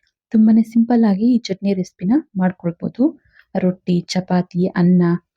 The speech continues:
ಯಾವ್ದರ ಕಾಂಬಿನೇಷನ್ ಆದ್ರೂ ಈ ಕ್ಯಾಪ್ಸಿಕಮ್ ಟೊಮೆಟೊ ಚಟ್ನಿ ತುಂಬಾನೇ ಟೇಸ್ಟಿಯಾಗಿರುತ್ತೆ. ಬನ್ನಿ, ಈ ಸಿಂಪಲ್ ಆದಂತಹ, ಟೇಸ್ಟಿ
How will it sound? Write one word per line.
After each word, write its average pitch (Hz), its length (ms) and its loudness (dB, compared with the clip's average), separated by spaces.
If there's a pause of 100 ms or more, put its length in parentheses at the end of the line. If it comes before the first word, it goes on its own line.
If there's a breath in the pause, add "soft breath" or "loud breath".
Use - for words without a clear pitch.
(300)
ಯಾವ್ದರ 208 460 2 (140)
ಕಾಂಬಿನೇಷನ್ 180 680 0
ಆದ್ರೂ 294 200 0 (200)
ಈ 190 40 -2 (140)
ಕ್ಯಾಪ್ಸಿಕಮ್ 202 520 -2 (100)
ಟೊಮೆಟೊ 180 340 0 (100)
ಚಟ್ನಿ 240 260 0 (160)
ತುಂಬಾನೇ 180 400 2
ಟೇಸ್ಟಿಯಾಗಿರುತ್ತೆ. 170 840 -2 (540 soft breath)
ಬನ್ನಿ, 175 280 0 (360)
ಈ 208 40 -2 (120)
ಸಿಂಪಲ್ 254 400 2
ಆದಂತಹ, 208 380 -4 (220)
ಟೇಸ್ಟಿ 214 360 -2